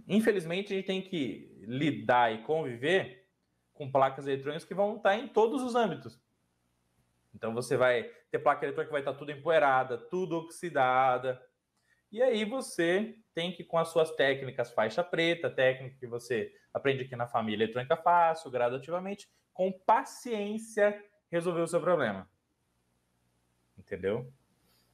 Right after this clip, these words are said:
E lembra sempre que quanto mais pressa você tem na eletrônica, maior pode ser o seu nível de frustração. Frustração com o problema que você vai ter que arrumar devido a você ter sido muito apressado. Tá bom?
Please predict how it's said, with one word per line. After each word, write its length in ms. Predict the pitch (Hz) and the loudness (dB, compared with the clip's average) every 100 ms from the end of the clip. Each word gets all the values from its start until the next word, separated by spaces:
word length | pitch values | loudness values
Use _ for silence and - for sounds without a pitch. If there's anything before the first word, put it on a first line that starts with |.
| _ - | _ -6
E 1300 | 123 120 117 110 104 104 101 95 90 87 85 - - | -2 2 4 4 2 0 0 -2 -4 -6 -8 -10 -6
lembra 360 | 113 175 220 220 | 0 4 4 2
sempre 400 | 196 151 131 135 | 0 -6 -6 -10
que 80 | |
quanto 300 | 131 165 185 | -6 -4 -2
mais 320 | 170 220 339 - | 0 0 -2 -8
pressa 440 | - 160 196 160 | 0 4 4 0
você 140 | 156 | -8
tem 160 | 143 147 | -6 -4
na 80 | 139 | -2
eletrônica, 640 | 117 113 156 190 180 110 | -2 0 2 2 2 0
maior 420 | 117 151 147 185 | 2 6 6 6
pode 260 | 196 196 190 | 2 -2 0
ser 80 | 196 | -2
o 240 | 196 165 | -2 -6
seu 200 | 156 180 | -8 -6
nível 280 | 165 175 175 | -4 -4 -4
de 120 | 165 | -6
frustração. 720 | - 202 208 202 185 127 104 - _ _ _ _ _ _ _ _ _ _ _ _ _ | -8 -8 -2 -2 0 -2 -2 -8 _ _ _ _ _ _ _ _ _ _ _ _ _
Frustração 500 | - 135 139 135 139 | -8 0 0 0 -2
com 160 | 139 151 | 0 0
o 100 | 156 | 2
problema 520 | 190 196 170 202 226 | 2 4 4 2 2
que 100 | 220 | -2
você 200 | 202 208 | -2 2
vai 100 | 196 | 2
ter 160 | 196 175 | 0 -2
que 80 | 185 | 0
arrumar 680 | 170 180 156 156 - - _ | 0 0 2 2 0 -16 _
devido 300 | 147 147 160 | -8 -6 -4
a 20 | |
você 200 | 156 156 | -6 -8
ter 160 | - 156 | -8 -8
sido 320 | 156 139 143 | -8 -8 -8
muito 320 | 143 156 147 | -6 -4 -2
apressado. 640 | 156 - 160 120 98 95 - _ _ _ _ _ _ | 0 0 0 2 2 0 -10 _ _ _ _ _ _
Tá 80 | 92 | -4
bom? 380 | 101 156 180 | 2 2 0